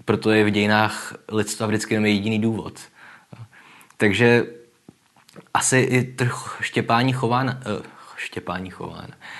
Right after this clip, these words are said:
Takže asi je to štěpání cho-, a zas. Takže i to chování toho Štěpána Many, eh, jako není tak špatné, jak se nám snaží potom ukázat ten soud. Samozřejmě je to vrah, ale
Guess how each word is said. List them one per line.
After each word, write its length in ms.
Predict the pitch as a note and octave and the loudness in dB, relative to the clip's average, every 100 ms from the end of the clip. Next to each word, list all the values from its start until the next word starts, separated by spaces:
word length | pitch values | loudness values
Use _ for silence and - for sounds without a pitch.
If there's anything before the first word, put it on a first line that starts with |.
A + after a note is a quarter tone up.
| - - - - | -16 -18 -8 2
Takže 220 | A2 A#2 | 6 6
asi 160 | B2 | 6
je 40 | C#3 | 6
to 100 | C#3+ | 6
štěpání 500 | - B2 B2+ D3 C3 | 4 4 4 4 0
cho-, 160 | - - _ _ _ _ _ - | -4 -12 _ _ _ _ _ -2
a 80 | - | 0
zas. 420 | - - - - - - - - - | 0 -2 -6 -8 -20 -20 -14 -12 -2
Takže 200 | C3 B2+ | 4 6
i 40 | C#3 | 6
to 100 | C#3+ | 6
chování 580 | C3 C3 C3+ C3 A2+ | 6 8 8 6 4
toho 320 | A2 A2 A2+ G#2 | 4 4 4 4
Štěpána 460 | - G#2+ A2 G#2+ | 0 2 4 4
Many, 420 | G#2 G2 F#2 F#2 F#2 - - - - | 2 0 0 -2 -6 -16 -20 -20 -4
eh, 20 | A2+ A#2 A#2 - - | 4 6 6 4 -2
jako 200 | B2+ B2+ | 2 4
není 400 | B2 B2+ B2+ - - | 4 4 0 -8 0
tak 240 | A#2+ B2 - | 0 2 0
špatné, 540 | - A#2+ B2 B2 B2 | 2 2 2 2 2
jak 100 | A#2 | 0
se 140 | - | 0
nám 160 | B2 B2+ | 0 0
snaží 340 | B2+ A2+ B2 | -2 -2 -2
potom 420 | A2+ A2+ B2 B2 B2 | -4 -2 0 0 -2
ukázat 420 | A2+ A2+ A#2 B2+ | -2 0 0 -2
ten 160 | B2+ C3 | -2 -2
soud. 480 | B2 A2+ A2 - - _ _ - - | 0 0 -2 -10 -16 _ _ -20 -8
Samozřejmě 460 | - A#2+ C3 C3+ C3 | 2 4 6 4 4
je 160 | A#2+ | 2
to 120 | C#3 | 4
vrah, 440 | B2+ G#2 C3+ D3+ - | 6 6 6 0 -4
ale 440 | A2+ A2+ A2+ A2+ | 0 4 4 2